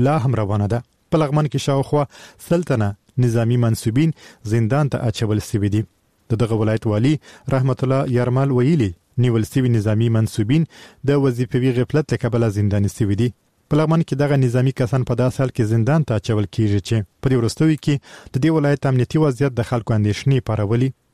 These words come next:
د لغمان د خلکو استازي اندېښمن دي که پر وخت دغه ولایت ته اکمالات ونسي، د دې ولایت زیاتې سیمې به له لاسه ووځي.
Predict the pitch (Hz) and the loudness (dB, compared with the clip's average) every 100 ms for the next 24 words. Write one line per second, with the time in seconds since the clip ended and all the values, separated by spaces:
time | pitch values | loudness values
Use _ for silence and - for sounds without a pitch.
0 | _ - 139 139 139 143 131 - 135 131 | _ -4 0 0 0 0 0 -2 -2 -2
1 | 120 - 131 120 123 117 117 - 147 160 | -4 -2 -2 0 0 2 0 0 0 2
2 | 113 - 120 107 107 151 - - - - | 0 -2 -4 -2 0 -2 -4 -14 -20 -4
3 | 139 175 131 107 110 - 107 110 - 104 | -2 0 0 0 -2 -2 -2 -2 -2 -2
4 | 110 101 104 135 - 151 - _ _ _ | -2 -2 0 2 2 -2 -4 _ _ _
5 | 131 147 151 147 147 - 117 117 160 - | -2 2 2 2 0 -2 0 2 0 -2
6 | - 165 147 147 - - _ 120 107 107 | -2 0 2 0 -2 -14 _ -2 0 0
7 | - 120 - 143 107 92 110 | -2 -6 -4 0 0 0 -4